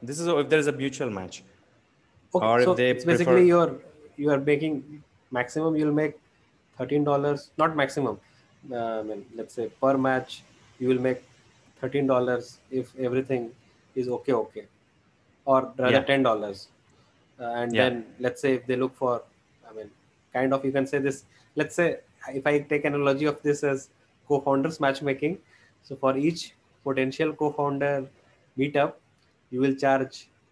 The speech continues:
Speaker 2: ten dollars. So ten dollars
Speaker 1: Yes.
Speaker 2: per lead.
Speaker 1: Yeah.
Speaker 2: Something like that.
Speaker 1: And for the
Speaker 2: Till
Speaker 1: last one, which
Speaker 2: there is a
Speaker 1: works
Speaker 2: marriage happening, whatever.
Speaker 1: Yep, yep, yep.
Speaker 2: So probably people will, I think in your case, go for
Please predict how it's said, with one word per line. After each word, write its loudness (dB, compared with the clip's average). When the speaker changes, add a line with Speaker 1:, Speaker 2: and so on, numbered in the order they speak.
Speaker 2:
ten 2
dollars. -2
So -12
ten -2
dollars 2
Speaker 1:
Yes. -4
Speaker 2:
per 2
lead. -6
Speaker 1:
Yeah. -4
Speaker 2:
Something -4
like -4
that. -8
Speaker 1:
And -8
for 0
the 2
Speaker 2:
Till 6
Speaker 1:
last 2
one, 0
which 0
Speaker 2:
there 2
is 4
a 4
Speaker 1:
works 0
Speaker 2:
marriage 2
happening, -8
whatever. -10
Speaker 1:
Yep, -8
yep, -6
yep. -12
Speaker 2:
So -2
probably 0
people -2
will, 2
I -14
think 0
in 0
your 0
case, -4
go -6
for -8